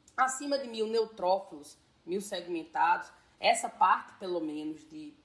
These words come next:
imunidade fagocítica inicial, a gente tá de boa. Isso é importante,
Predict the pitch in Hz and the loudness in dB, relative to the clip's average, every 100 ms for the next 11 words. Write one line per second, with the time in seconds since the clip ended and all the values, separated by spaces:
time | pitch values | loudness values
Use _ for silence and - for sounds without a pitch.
0 | _ 160 170 175 160 156 156 147 147 - | _ -8 -4 -4 -4 0 0 0 -6 -20
1 | _ _ - 156 156 160 - 165 151 - | _ _ 2 2 0 -10 -10 -10 -14 -14
2 | 151 147 - 147 147 180 190 - _ _ | -14 -14 -12 0 4 4 2 -10 _ _
3 | - 214 202 226 - 220 214 196 160 143 | -2 -2 -2 -10 -2 -2 -2 -6 -14 -14
4 | 135 127 _ _ - 202 208 214 - - | -14 -18 _ _ -14 -14 -6 -6 -6 -8
5 | 143 | -18